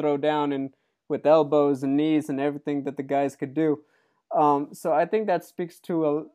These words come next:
his gamesmanship. He is ready to go. Um, I am a little disappointed because I think that right about now, uh, you know, Islam Makhachev, you know, it's like, now is the time to show you're the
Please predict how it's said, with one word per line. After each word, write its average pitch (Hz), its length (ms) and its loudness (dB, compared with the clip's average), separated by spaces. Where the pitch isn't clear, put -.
his 160 380 -2
gamesmanship. 185 1120 -2
He 175 160 -4
is 156 180 -4
ready 147 360 0
to 151 100 -2
go. 156 480 2
Um, 165 380 4
I 196 120 2
am 254 120 0
a 277 60 -2
little 269 180 0
disappointed 240 720 -2
because 185 300 -4
I 180 80 -2
think 185 320 -8
that 170 340 0
right 175 320 2
about 175 300 2
now, 165 580 2
uh, 151 220 6
you 160 200 0
know, 147 140 0
Islam 156 460 -2
Makhachev, 156 680 -2
you 151 60 -2
know, 147 180 -2
it's 143 200 -8
like, 143 300 -2
now 185 360 0
is 160 160 -2
the 165 120 2
time 180 640 -2
to 165 100 -10
show 175 280 -2
you're 170 180 -2
the 160 160 -4